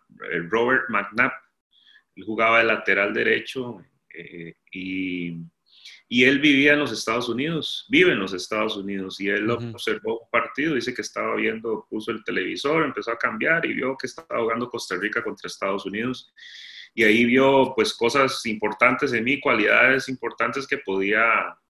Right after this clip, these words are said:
Speaker 1: pues, defenderme y jugar en, en, en la liga inglesa. Y ahí fue donde, donde él contactó a mi club acá. En, en, yo estaba en el Club Sport Herediano en ese tiempo.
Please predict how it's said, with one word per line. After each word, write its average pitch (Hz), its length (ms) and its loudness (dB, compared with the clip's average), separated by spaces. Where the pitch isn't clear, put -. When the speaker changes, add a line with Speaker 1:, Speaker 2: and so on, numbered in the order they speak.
Speaker 1:
pues, 98 120 -6
defenderme 101 680 0
y 95 80 -8
jugar 95 280 -2
en, 107 220 -4
en, 85 220 -12
en 98 120 -2
la 95 80 4
liga 98 220 0
inglesa. 113 440 2
Y 98 160 2
ahí 101 300 2
fue 147 220 2
donde, 135 680 2
donde 92 420 -2
él 101 140 0
contactó 117 640 -4
a 117 60 2
mi 120 180 -4
club 131 260 -2
acá. 123 380 2
En, 139 80 -4
en, 90 180 -10
yo 95 80 -4
estaba 107 380 -2
en 113 60 -4
el 107 120 -6
Club 117 200 -2
Sport 117 320 2
Herediano 120 520 2
en - 320 -16
ese 107 140 -6
tiempo. 127 580 -2